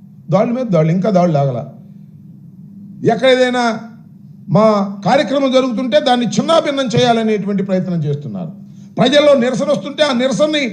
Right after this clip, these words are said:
అణిచివేయాలని ప్రయత్నం చేస్తున్నారు. ఎవరు అణిచివేయాలని? పోలీసు యంత్రాంగాన్ని అడ్డం పెట్టుకొని, ఖాకీలను అడ్డం పెట్టుకొని,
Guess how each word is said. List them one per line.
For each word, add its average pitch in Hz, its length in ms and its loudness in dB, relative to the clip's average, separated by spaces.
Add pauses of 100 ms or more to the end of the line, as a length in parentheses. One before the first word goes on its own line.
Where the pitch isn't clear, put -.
(460)
అణిచివేయాలని 330 600 2
ప్రయత్నం 277 360 -2
చేస్తున్నారు. 202 600 -4 (460)
ఎవరు 214 180 2
అణిచివేయాలని? 269 540 2
పోలీసు 285 540 2
యంత్రాంగాన్ని 285 580 -2
అడ్డం 247 220 -2
పెట్టుకొని, 185 560 -4 (580)
ఖాకీలను 320 480 4
అడ్డం 294 260 2
పెట్టుకొని, 214 560 0